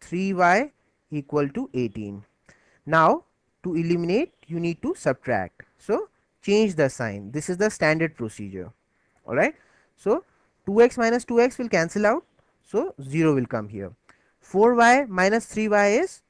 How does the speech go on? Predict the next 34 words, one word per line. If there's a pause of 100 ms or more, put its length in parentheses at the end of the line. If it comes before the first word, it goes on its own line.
(100)
one
y.
So
I
put
y
here. (560)
Now
twenty
minus
eighteen
is (320)
two. (1400)
So
we
have
found
out
the
value
of
y. (260)
Now
put
this
value
of
y (280)
in (540)
any
of
these
two
equations